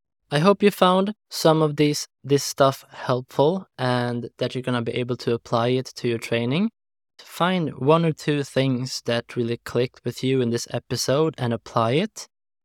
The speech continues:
So writing everything down and not doing anything with it is not going to help your hands get better. So just choose one or two concepts, apply them,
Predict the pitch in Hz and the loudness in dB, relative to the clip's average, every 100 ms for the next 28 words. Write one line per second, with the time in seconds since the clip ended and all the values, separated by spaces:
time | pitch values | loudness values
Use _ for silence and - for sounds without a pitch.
0 | _ _ - - 127 127 127 131 139 151 | _ _ -8 -2 0 0 -2 2 4 6
1 | 156 135 160 160 160 170 156 131 127 139 | 4 2 0 0 -2 -2 -2 0 2 2
2 | 170 156 135 127 127 - 127 123 123 - | 0 -2 -2 0 -2 -2 -2 0 -2 -4
3 | 131 123 - 123 117 117 117 190 - 123 | -6 -6 -4 -6 -2 -2 -2 -4 -4 -6
4 | 131 120 - 120 117 120 123 117 - _ | -2 -4 -4 -8 -8 -6 -4 -4 -6 _
5 | - 123 117 127 120 120 113 - 120 185 | -6 -2 -2 -2 -4 -4 -6 -4 -2 -2
6 | - _ _ _ - - 147 147 156 - | -4 _ _ _ -10 0 0 0 -6 -6
7 | - 196 214 - 147 147 151 147 - 135 | 0 2 2 -2 -4 -2 0 -2 -2 -2
8 | - 131 127 127 131 135 - 120 - 135 | 0 -2 -2 -2 -4 -4 -10 -14 -6 0
9 | 135 139 143 143 | 0 0 -2 -4